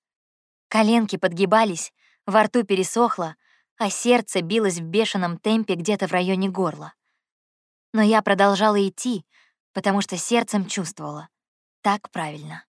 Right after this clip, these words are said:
Я любила его, и никто никогда не сможет мне его заменить. Он должен стать первым и, возможно, единственным. Накануне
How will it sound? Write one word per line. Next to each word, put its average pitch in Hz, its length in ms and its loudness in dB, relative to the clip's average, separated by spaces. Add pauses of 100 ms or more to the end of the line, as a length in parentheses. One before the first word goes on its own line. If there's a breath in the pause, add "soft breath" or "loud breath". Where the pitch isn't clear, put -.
(760)
Я 233 200 4
любила 220 440 2
его, 156 360 -8 (380)
и 233 80 0
никто 220 460 4
никогда 190 480 2
не 190 140 0
сможет 214 440 2
мне 170 200 -4
его 170 120 0
заменить. 185 640 2 (920)
Он 240 220 6
должен 220 320 4
стать 220 360 0
первым 160 500 -2 (420)
и, 190 140 2
возможно, 190 480 4
единственным. 170 840 -2 (680)
Накануне 220 760 6